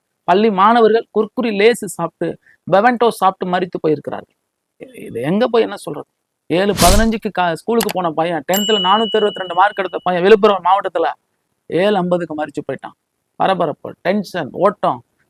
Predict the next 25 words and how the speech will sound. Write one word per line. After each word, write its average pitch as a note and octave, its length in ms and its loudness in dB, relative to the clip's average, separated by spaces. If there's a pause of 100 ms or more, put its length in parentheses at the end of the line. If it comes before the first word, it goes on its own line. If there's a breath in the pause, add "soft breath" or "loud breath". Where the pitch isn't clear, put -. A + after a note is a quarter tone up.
(140)
சாப்பிடாம, F#3 520 -2
ஒழுங்காலாம, F3+ 500 -2
என்ன, G3 280 -10
என்னத்த A#3 540 -4
பண்ண A#3+ 160 -4
போறோம்னு G#3 340 -2
தெரியல. D3 180 -8 (2000)
ஆள்வதற்கு F3 520 -2
ஒரு D3 100 -2
இதயம், C#3 260 -4 (300)
ஆள்வதற்கு F3+ 480 -2
ஒரு - 100 -6
குடும்பம் D3+ 360 -6 (560)
உங்களை B2+ 220 -6
நம்பி E3 180 -2
இருக்குது. B2+ 260 -8 (460)
இளைய F#3+ 340 0
தலைமுறையினரை D#3+ 640 -4 (160)
கைகூப்பி F#3 520 -2
கேட்கிறேன், C3+ 400 -8 (440)
சாப்பாட்டு - 760 -4
உங்களை B2 340 -8 (240)
சாகடிக்க D#3+ 360 0
வேண்டாம், A#2+ 300 -10 (260)
சாப்பாட்டு F3 640 0